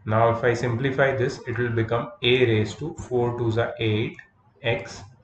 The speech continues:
Y Z. So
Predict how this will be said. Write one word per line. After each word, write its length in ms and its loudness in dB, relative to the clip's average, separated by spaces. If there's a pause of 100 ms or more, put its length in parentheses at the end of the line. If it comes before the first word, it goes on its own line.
(120)
Y 500 0 (460)
Z. 160 -4 (1500)
So 160 -14